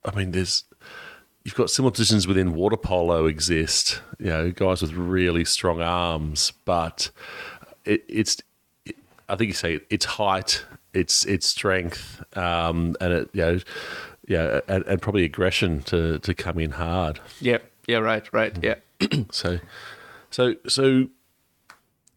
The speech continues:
Speaker 1: let's look at the comparison. So between a centre back and a left, and, and the centre back and the left and right backs, yeah, size difference. What do you see?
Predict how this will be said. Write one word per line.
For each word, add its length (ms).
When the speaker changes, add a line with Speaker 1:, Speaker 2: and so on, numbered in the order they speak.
Speaker 1:
let's 200
look 80
at 60
the 60
comparison. 680
So 300
between 300
a 40
centre 300
back 260
and 80
a 60
left, 300
and, 300
and 360
the 120
centre 240
back 240
and 120
the 80
left 220
and 100
right 220
backs, 500
yeah, 180
size 420
difference. 480
What 160
do 100
you 80
see? 380